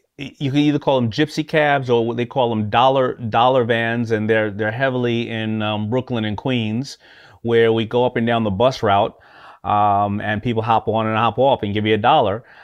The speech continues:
Um, and, you know, it, it was, it was my business for a long period of time, but I, I worked for about four years doing that. And then I was just drained because even though I was making three hundred a day, I was,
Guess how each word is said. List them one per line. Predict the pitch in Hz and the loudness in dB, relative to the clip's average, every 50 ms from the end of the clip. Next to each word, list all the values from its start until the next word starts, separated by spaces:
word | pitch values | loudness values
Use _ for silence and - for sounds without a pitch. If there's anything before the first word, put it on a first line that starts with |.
| - - - | -20 -20 -10
Um, | - 101 98 101 104 107 107 107 110 110 110 110 107 - | -4 -2 0 2 2 2 0 0 -2 -4 -4 -6 -8 -8
and, | 107 113 110 113 110 107 110 110 107 104 110 110 - _ _ _ _ _ - | -6 -4 -4 -2 -2 -2 -4 -4 -4 -4 -6 -8 -12 _ _ _ _ _ -6
you | 139 139 | -4 -2
know, | 127 120 120 | 0 0 0
it, | 120 120 123 131 131 123 | 2 2 2 2 2 2
it | 127 | 2
was, | 139 135 123 127 | 2 2 0 0
it | 120 127 139 | 0 0 2
was | 139 131 | 2 2
my | 127 127 120 | 2 0 0
business | 113 123 123 120 117 110 | 0 0 -2 -2 -2 -2
for | - 123 113 113 | 0 0 0 2
a | |
long | 117 117 117 117 117 | 2 2 0 0 0
period | - 117 117 110 110 | 2 2 2 2 0
of | 107 | -2
time, | - - 135 156 165 139 104 | -4 -4 -2 -2 -2 -2 -2
but | 107 110 | -2 0
I, | 107 | 0
I | 107 107 110 113 | 0 0 -2 -2
worked | 117 127 135 135 131 - - | -2 -2 -2 -4 -4 -6 -6
for | 131 127 120 120 | -4 -2 -2 -2
about | 113 113 110 110 110 - - | 0 0 0 -2 -2 -4 -10
four | _ - 147 147 147 | _ -2 0 0 2
years | 139 139 131 123 117 | 2 0 0 0 -2
doing | 117 123 117 113 110 | -2 -2 -2 -2 -2
that. | 113 113 113 113 110 - - - - - - _ - - - _ - | 0 0 0 0 -2 -4 -10 -20 -20 -20 -20 _ -20 -20 -20 _ -6
And | - 113 117 117 117 120 | -4 -2 -2 0 0 0
then | 135 135 | 2 2
I | 135 131 127 | 2 4 4
was | 123 120 117 110 | 4 2 2 0
just | 107 107 101 104 | 0 -2 -4 -2
drained | 107 104 104 104 104 104 104 104 | 0 0 0 0 0 0 -2 -2
because | 98 104 - - 110 107 107 107 101 104 | -2 -4 -2 0 0 2 2 2 0 0
even | 120 123 131 123 | -2 -2 0 2
though | 123 117 | 2 2
I | 117 | 2
was | 117 | 2
making | 120 113 107 113 110 107 | 0 -2 -2 -4 -6 -4
three | - 123 120 117 | -4 -2 -2 -2
hundred | 117 123 120 110 110 107 107 107 | -2 -2 -2 -2 -2 -2 -2 -2
a | 104 | 0
day, | 113 123 127 120 113 | 2 4 4 4 6
I | 107 113 113 | 4 4 2
was, | 117 123 120 117 113 | 2 2 0 0 0